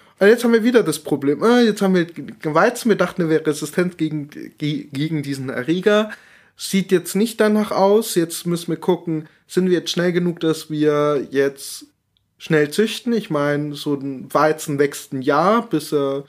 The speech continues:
äh, bis er dann wieder Samen hat. Dann muss ich die richtigen Samen auswählen, dann muss ich wieder züchten. Das heißt, es braucht ein paar Jahre, bis ich die richtige Züchtung hab.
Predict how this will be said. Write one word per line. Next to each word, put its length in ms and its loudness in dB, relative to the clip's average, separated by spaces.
äh, 400 4
bis 300 -4
er 40 0
dann 280 -2
wieder 200 0
Samen 300 2
hat. 220 2
Dann 80 -2
muss 140 -6
ich 100 -12
die 80 -6
richtigen 320 -6
Samen 240 0
auswählen, 640 2
dann 180 0
muss 220 -4
ich 220 -6
wieder 280 2
züchten. 360 -4
Das 120 -4
heißt, 240 0
es 140 -16
braucht 300 2
ein 40 -20
paar 160 -2
Jahre, 420 2
bis 320 -4
ich 280 -4
die 80 -8
richtige 360 -6
Züchtung 420 -8
hab. 320 -4